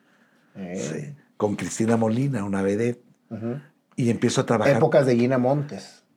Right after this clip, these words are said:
Speaker 2: Empiezo a trabajar con todas las vedetes.
Speaker 1: Sí.
Speaker 2: Porque como yo estaba precioso, bonito, fuerte, ah, era una chulada, cabrón, pues, cuatro años jugando fútbol americano, güey, cargando a toda madre, el abdomen, no,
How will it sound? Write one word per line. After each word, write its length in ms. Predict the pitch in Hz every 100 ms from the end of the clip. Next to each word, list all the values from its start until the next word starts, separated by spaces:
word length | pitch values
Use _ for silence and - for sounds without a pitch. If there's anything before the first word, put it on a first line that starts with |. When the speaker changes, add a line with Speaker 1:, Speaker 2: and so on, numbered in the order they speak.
| -
Speaker 2:
Empiezo 440 | 95 - 104 117
a 20 |
trabajar 540 | 117 107 101 - 101 -
con 180 | 107
todas 260 | 95 104 90
las 220 | 90 82
vedetes. 760 | 92 98 117 117 107 - - -
Speaker 1:
Sí. 480 | _ - 98 113 151 170 -
Speaker 2:
Porque 220 | 107 107
como 200 | 110 113
yo 120 | 113
estaba 360 | 135 160 160 - - -
precioso, 760 | 180 185 - - - - - 120
bonito, 540 | - - - 110 -
fuerte, 520 | - 127 - - - -
ah, 380 | - - - - - -
era 140 | 180
una 200 | 220 254
chulada, 500 | - 98 80 - 170
cabrón, 140 | - 82
pues, 140 | - -
cuatro 340 | - - 127 135
años 220 | 131 123
jugando 340 | - 120 131
fútbol 360 | - 131 127 120
americano, 720 | 113 104 101 - - 101 95
güey, 240 | 73 64 - - - - -
cargando 540 | 104 95 92 113 110
a 20 |
toda 320 | 101 101 98 92
madre, 420 | 80 73 80 73
el 100 | 80
abdomen, 500 | 87 90 110 110 104
no, 140 | 107